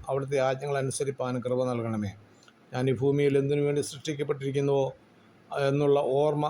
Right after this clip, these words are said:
എന്നിൽ നിലനിർത്തണമേ. അവിടുത്തെ സന്നിധിയിൽ താഴ്മയോടും സമർപ്പണത്തോടും കൂടെ എന്നെ സമർപ്പിക്കുന്നു. ഇന്നേ ദിവസം എനിക്ക് നന്മയാക്കി തീർക്കണമേ. ഞാൻ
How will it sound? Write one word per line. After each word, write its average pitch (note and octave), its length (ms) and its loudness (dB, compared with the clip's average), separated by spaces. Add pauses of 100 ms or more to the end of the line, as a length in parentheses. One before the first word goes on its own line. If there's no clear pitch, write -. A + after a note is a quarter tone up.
(200)
എന്നിൽ C#3+ 260 2 (180)
നിലനിർത്തണമേ. B2 720 -2 (680)
അവിടുത്തെ C3+ 300 0
സന്നിധിയിൽ C3+ 480 4
താഴ്മയോടും C#3 580 2
സമർപ്പണത്തോടും C#3 800 -2
കൂടെ C3+ 200 2 (160)
എന്നെ C3 200 0 (120)
സമർപ്പിക്കുന്നു. A#2 580 -4 (540)
ഇന്നേ C3+ 280 0
ദിവസം C3+ 400 0 (420)
എനിക്ക് C3 320 0
നന്മയാക്കി C3+ 480 0
തീർക്കണമേ. B2 520 0 (520)
ഞാൻ B2+ 220 -2